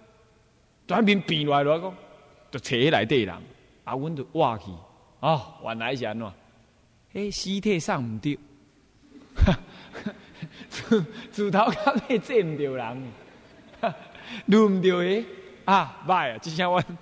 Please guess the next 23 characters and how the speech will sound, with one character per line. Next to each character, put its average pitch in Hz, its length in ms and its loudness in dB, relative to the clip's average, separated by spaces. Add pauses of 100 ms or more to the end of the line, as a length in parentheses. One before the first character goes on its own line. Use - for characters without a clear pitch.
(480)
阮 220 160 4
三 190 220 2
个 165 60 4
人 175 160 0
看 214 140 2
啊， 196 220 2
他 175 180 -2
好 185 240 0
起 131 140 -4
来 104 100 -6
啊， 95 300 -8 (420)
<laughs> 214 80 4 (1040)
啊， 330 720 0
他 277 180 0
害 214 240 2
咯， 175 160 -2 (720)
阿 269 120 -6
爸 330 260 0
靠 311 220 -2
做 302 120 -2
阿 240 140 2
母 262 220 -6
去， 151 60 -8